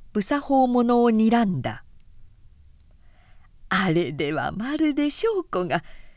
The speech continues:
美しくないようじゃございませんか。あなたにはあの人がきれいにはお見えにならないんですか。」「いや、心配なさらなくてもいいですよ。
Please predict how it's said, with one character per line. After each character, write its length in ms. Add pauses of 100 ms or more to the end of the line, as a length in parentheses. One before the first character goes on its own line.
(120)
美 420
し 140
く 180
な 240
い 120
よ 100
う 60
じ 120
ゃ 60
ご 120
ざ 200
い 80
ま 160
せ 240
ん 100
か。 480 (640)
あ 160
な 180
た 180
に 200
は 220 (480)
あ 140
の 200
人 300
が 220
き 220
れ 200
い 40
に 120
は 140
お 80
見 220
え 100
に 160
な 140
ら 180
な 140
い 80
ん 80
で 160
す 140
か。」 200 (1600)
「い 100
や、 320 (840)
心 380
配 200
な 100
さ 140
ら 100
な 100
く 60
て 100
も 120
い 100
い 40
で 100
す 180
よ。 160